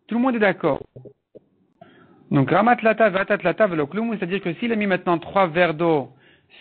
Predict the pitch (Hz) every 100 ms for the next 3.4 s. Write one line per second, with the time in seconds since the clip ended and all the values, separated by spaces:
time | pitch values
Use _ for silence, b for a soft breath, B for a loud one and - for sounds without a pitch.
0 | - 190 196 180 143 - _ _ _ 151
1 | 151 160 151 147 151 160 185 156 156 185
2 | 170 156 156 165 160 175 - 175 - -
3 | 165 147 147 165